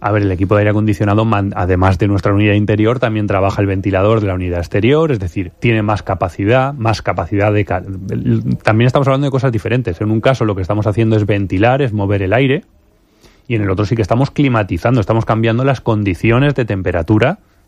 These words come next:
de nuestras viviendas. El consumo del equipo de clima, en principio, es superior. Pero ojo,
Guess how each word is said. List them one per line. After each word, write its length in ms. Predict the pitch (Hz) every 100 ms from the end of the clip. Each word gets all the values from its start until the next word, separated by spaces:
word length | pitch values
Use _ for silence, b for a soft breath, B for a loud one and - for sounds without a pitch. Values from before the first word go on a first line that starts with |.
| -
de 120 | 113
nuestras 360 | 110 95 98
viviendas. 520 | 90 87 110 127 85 - b b b
El 120 | - 95
consumo 520 | 90 80 - 113 104
del 100 | 87
equipo 300 | 82 87 104
de 100 | 101
clima, 400 | 117 131 135 208 b b b b
en 200 | 110 98
principio, 480 | 90 85 - 104 120
es 80 | -
superior. 480 | 143 98 98 117 - b b b _
Pero 260 | 120 101 113
ojo, 340 | 165 139 85